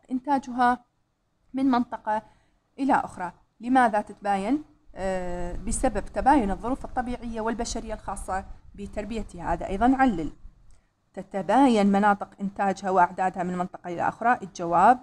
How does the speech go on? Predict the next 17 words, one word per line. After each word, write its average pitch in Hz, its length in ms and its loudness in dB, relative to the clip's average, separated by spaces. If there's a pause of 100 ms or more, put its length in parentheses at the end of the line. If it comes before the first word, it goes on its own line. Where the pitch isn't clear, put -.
(120)
بسبب 180 520 -8 (140)
تباين 247 480 2
الظروف 220 400 -2
الطبيعية 208 560 -8
والبشرية 196 560 -6
الخاصة 185 500 -8
بتربيتها. 202 960 -12 (1000)
أعزائي، 262 540 -6
عندنا 269 200 2
مشاكل 285 460 4
القطاع 240 500 -2
الزراعي 233 500 2
والحيواني 226 540 -2
في - 80 -12
العراق 208 400 -2
وسبل 185 320 -14
معالجتها. 190 760 -4